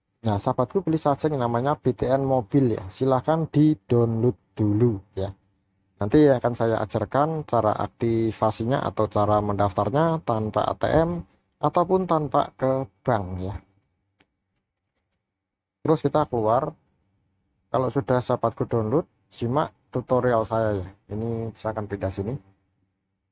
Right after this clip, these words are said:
Sahabatku tinggal buka saja untuk aplikasi bank B T N tersebut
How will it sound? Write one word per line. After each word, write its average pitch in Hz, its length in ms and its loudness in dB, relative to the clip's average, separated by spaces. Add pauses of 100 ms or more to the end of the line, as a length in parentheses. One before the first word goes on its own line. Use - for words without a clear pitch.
(140)
Sahabatku 139 400 -2
tinggal 139 240 2
buka 110 320 -2
saja 139 400 0
untuk 123 240 -4
aplikasi 113 720 -2
bank 107 320 -2
B 107 80 0
T 107 160 -4
N 107 80 -4
tersebut 101 480 -2